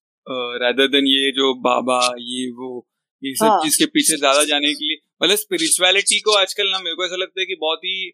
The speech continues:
Speaker 2: बाजार बना दिया है।
Speaker 1: हाँ, मतलब
Speaker 2: <laughs>
Speaker 1: एडल्टरेटेड, uh,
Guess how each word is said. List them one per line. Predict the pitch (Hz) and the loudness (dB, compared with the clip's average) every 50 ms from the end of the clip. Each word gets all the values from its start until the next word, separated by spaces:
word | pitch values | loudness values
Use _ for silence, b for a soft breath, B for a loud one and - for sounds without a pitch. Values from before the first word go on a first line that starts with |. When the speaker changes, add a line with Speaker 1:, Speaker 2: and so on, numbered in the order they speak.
| _ _ _ _ - | _ _ _ _ -6
Speaker 2:
बाजार | 214 214 233 226 220 220 240 247 254 | -2 0 2 2 2 4 4 2 4
बना | 254 254 247 214 185 | 4 2 2 2 0
दिया | 180 180 165 160 | -2 -4 -4 -2
है। | 151 135 | -2 0
Speaker 1:
हाँ, | 165 165 147 135 143 | 2 2 2 2 2
मतलब | 151 190 202 247 233 - - | 0 -2 -4 -4 -4 -2 2
Speaker 2:
<laughs> | 285 277 - 277 254 - - - 175 | 2 2 2 0 -6 -6 -6 -4 -2
Speaker 1:
एडल्टरेटेड, | 151 147 143 156 160 160 151 165 165 165 160 156 - - 170 175 160 151 | -2 0 0 -2 -4 -4 -6 -8 -6 -6 -6 -8 -8 -4 -4 -4 -4 _
uh, | 151 165 160 151 147 143 139 135 131 127 127 | -4 -2 -2 -2 -2 -2 -4 -6 -6 -8 -8